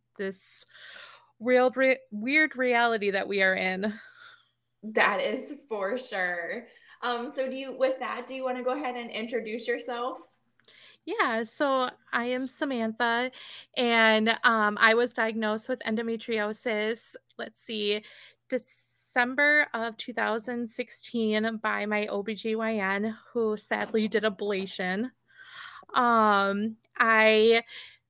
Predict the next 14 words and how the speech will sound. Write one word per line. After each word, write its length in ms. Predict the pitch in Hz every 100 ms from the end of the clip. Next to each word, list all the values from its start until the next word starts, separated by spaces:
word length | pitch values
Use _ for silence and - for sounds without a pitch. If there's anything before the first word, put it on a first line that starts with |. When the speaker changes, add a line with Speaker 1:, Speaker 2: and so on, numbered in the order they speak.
| _ _ _ _ -
Speaker 1:
started 460 | - - 302 302 311
having 400 | 262 269 262 262
pain 360 | - 247 226 226
ever 300 | 220 220 233
since 260 | 240 220
I 100 | 220
was 240 | 208 208 208
probably, 440 | - 208 214 220
like, 240 | 214 190 - - _ _ -
eleven 480 | 220 214 208 208 226
years 280 | 220 226 220
old. 340 | 208 202 208 -
I 80 |
remember 680 | 202 208 208 208 208 208 208